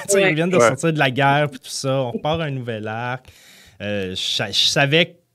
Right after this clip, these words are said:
Speaker 1: qu'il y aurait peut-être quelque chose de possiblement dramatique parce que vous auriez pu vous
Speaker 3: Mhm.
Speaker 1: battre contre, euh,
Speaker 3: Ouais.
Speaker 1: la grosse chauve-souris. C'est pas arrivé, mais vous auriez
Speaker 2: Mhm.
Speaker 1: pu. Fait que j'étais comme, « Ah, ça va être, ça va être vol au vent. »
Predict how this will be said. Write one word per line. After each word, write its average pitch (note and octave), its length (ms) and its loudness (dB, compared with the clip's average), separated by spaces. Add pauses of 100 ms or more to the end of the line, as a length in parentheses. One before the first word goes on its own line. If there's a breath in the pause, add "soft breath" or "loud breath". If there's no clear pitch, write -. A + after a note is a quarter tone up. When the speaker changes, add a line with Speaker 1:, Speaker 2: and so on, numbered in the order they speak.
(240)
Speaker 1:
qu'il - 140 -6
y B2+ 40 2
aurait A#2 140 -2
peut-être C#3+ 480 -4
quelque - 220 -8
chose C3+ 480 -2
de B2 60 -6
possiblement A2 880 -6
dramatique G#2 520 -8
parce - 140 -10
que - 100 -12
vous F2 140 -12
auriez F#2+ 180 -8
pu - 120 -10
vous D#3 160 -6
Speaker 3:
Mhm. G#2 80 -4
Speaker 1:
battre G#2 280 -6
contre, A2+ 320 -10
euh, G#2+ 180 -6
Speaker 3:
Ouais. F#2+ 260 0
Speaker 1:
la G2+ 160 -8
grosse G#2 180 -8
chauve-souris. A2+ 560 -14
C'est - 160 -14
pas G2 120 -6
arrivé, F2+ 340 -10
mais F#3 120 -2
vous F3+ 120 -8
auriez F#3+ 200 -4
Speaker 2:
Mhm. C4 120 -2
Speaker 1:
pu. G3 140 -8 (520 soft breath)
Fait C3+ 80 -2
que B2+ 60 -2
j'étais C3+ 160 -4
comme, « D3+ 380 -2 (1200)
Ah, G#2+ 160 -4
ça G#2 180 -6
va C#3 140 -4
être, E3+ 100 -10 (300)
ça A2+ 160 -6
va D3+ 100 -2
être E3+ 80 -4
vol A#2+ 260 0
au G#2 160 -4
vent. » G2 240 -8